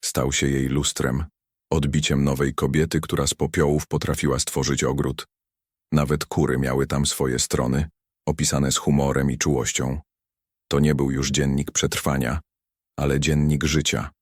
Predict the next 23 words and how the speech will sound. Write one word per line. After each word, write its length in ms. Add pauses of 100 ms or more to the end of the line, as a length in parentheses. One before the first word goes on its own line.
(600)
Czasem 300
zostawiała 540
kartki 440
między 300
grządkami, 600
jakby 300
chciała, 420
żeby 280
ziemia 300
też 220
czytała. 520 (800)
A 80
może 320
żeby 240
Bóg 300
mógł 300
spojrzeć 560
i 60
zobaczyć, 580
jak 220
bardzo 360
się 160
stara. 520